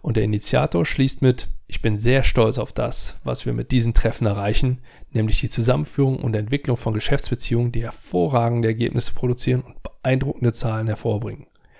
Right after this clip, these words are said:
Diese sprechen Bände dafür, dass man gerade in der heutigen Geschäftswelt immer von einem Netzwerk profitiert.“ Den Artikel ab. Das lassen wir jetzt mal kurz sacken.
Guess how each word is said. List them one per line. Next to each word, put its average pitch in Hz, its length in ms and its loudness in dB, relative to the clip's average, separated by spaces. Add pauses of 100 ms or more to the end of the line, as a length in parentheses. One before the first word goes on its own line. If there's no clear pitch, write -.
(480)
Diese 151 220 4
sprechen - 440 4
Bände 127 280 -2
dafür, 110 340 0
dass 110 180 0
man 110 160 -4
gerade 120 400 0
in 120 100 2
der 110 120 0
heutigen 120 320 4
Geschäftswelt 113 540 -2 (140)
immer 139 280 2
von 117 220 -2
einem 110 180 0
Netzwerk 110 440 -4
profitiert.“ - 640 0 (400)
Den 127 120 -8
Artikel - 440 -10
ab. - 360 -20 (1160)
Das - 200 -4
lassen 165 180 -6
wir 156 60 0
jetzt - 140 -4
mal 151 80 -2
kurz - 280 -2
sacken. - 360 -10